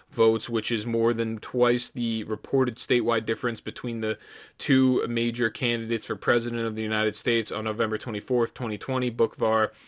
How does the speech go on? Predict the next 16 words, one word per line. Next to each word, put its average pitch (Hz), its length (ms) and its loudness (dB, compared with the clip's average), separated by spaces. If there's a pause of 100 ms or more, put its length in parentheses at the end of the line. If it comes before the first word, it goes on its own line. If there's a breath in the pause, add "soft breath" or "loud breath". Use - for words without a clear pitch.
(320 loud breath)
uh, 110 100 2
certified 117 440 2
election 117 320 2
results, 113 360 2
and 110 140 -4
Wolf 110 400 4
i-, 117 300 -2
issued 120 400 0
a 110 160 4
certi-, 113 360 -2 (120)
certificate 131 600 0
of 104 80 0
ascertainment 131 800 -2 (300 loud breath)
of 110 140 -2
presidential 117 500 4
electors, 127 680 4